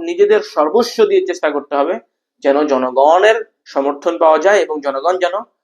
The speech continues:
এদের পক্ষে ভোটটা দেয়। এরকমটা যদি করা যায় এবং এখলাসের সাথে, কোনো ব্যক্তি স্বার্থ না, কোনো দলীয় স্বার্থ না, ইসলাম এবং দেশের স্বার্থকে বড় করে দেখে যদি সামনের দিকে এগিয়ে যাওয়া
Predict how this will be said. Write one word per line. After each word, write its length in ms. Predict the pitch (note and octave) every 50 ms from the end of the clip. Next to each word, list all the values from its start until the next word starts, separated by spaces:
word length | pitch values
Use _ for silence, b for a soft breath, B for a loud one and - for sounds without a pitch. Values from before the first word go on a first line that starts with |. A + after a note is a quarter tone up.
| _ _ _ _ _ _ _ _ _ -
এদের 240 | F3+ F#3 A3 A3+ -
পক্ষে 260 | - D#3 D3+ - - F3+
ভোটটা 320 | C3 C#3 C#3 - - C#3 B2+
দেয়। 240 | A#2+ C3 A#2 - - _ _ _ _ -
এরকমটা 360 | G#3+ A#3 B3 A#3 A#3+ A#3 A3
যদি 200 | G3+ E3+ F3 F3 E3+ E3+
করা 160 | E3 E3+ F3 F3 F3
যায় 160 | F#3 A3 - - _ _ _ _ _ -
এবং 200 | F3+ F3+ F3+ F3+ F3+ F3 - - _ _ _ _ -
এখলাসের 580 | G3+ G#3 G#3 - G3+ A3 A#3+ B3+ B3 A#3 G3+ - -
সাথে, 240 | - D3 - _ A2+ A2+ _ _ _ _ _ _ _ _ _ _ _ _ _ _ _ -
কোনো 140 | F#3+ G3+ G3+ F3+
ব্যক্তি 260 | F#3+ G3 F#3+ G3 A3+ G#3+
স্বার্থ 260 | - F#3+ F3 F3 - -
না, 120 | C3 A#2+ - -
কোনো 100 | C#3 D3 D3+
দলীয় 280 | D#3+ F#3+ A3 B3 A#3+
স্বার্থ 280 | A3+ F#3+ E3+ - - -
না, 140 | C#3+ B2+ A#2+ _ _ _ _ _ _ _ _ _ _ _ _ _ _ -
ইসলাম 380 | - E3+ - - - G#3+ A3+ A#3+ A3+
এবং 180 | - F#3 F3 E3+ D#3 D3+
দেশের 220 | F#3 F#3 F#3+ A#3+ A3+ -
স্বার্থকে 360 | G3+ F#3 - - F3+ D#3+ D#3+ D3+
বড় 120 | D3 C#3+ C#3 C3+
করে 120 | C#3 C3+ C3+ B2+ -
দেখে 220 | C#3+ C#3 - G#3 G#3+ G#3 -
যদি 160 | D#3+ D3+ D3 D3
সামনের 300 | - - C#3 C#3+ C#3+ C3+ C#3
দিকে 140 | C#3 C#3 - - D#3+
এগিয়ে 260 | D3+ D#3+ D#3+ D3+ D3+
যাওয়া 180 | C#3+ C3+ C3